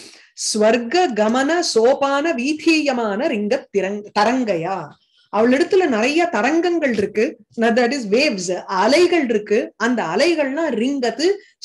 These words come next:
சத்தமிடுகின்ற அலைகள் கொண்டதான கங்கை. அது எது மாதிரி இருக்குன்னா,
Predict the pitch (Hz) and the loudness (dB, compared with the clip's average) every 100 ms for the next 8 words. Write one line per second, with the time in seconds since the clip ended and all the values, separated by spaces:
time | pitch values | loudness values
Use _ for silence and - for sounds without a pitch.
0 | - 208 - 320 311 311 330 370 311 214 | -4 -2 0 0 0 0 -2 0 0 2
1 | 262 277 262 226 214 208 202 240 262 170 | 0 0 -2 -2 -2 -2 -2 -4 -4 -6
2 | 160 156 - _ _ _ _ _ _ - | -6 -8 -12 _ _ _ _ _ _ -20
3 | - - 240 262 226 359 427 320 262 226 | -20 -2 2 4 6 6 4 2 0 -2
4 | 233 254 202 180 262 | -2 -2 -2 -2 -4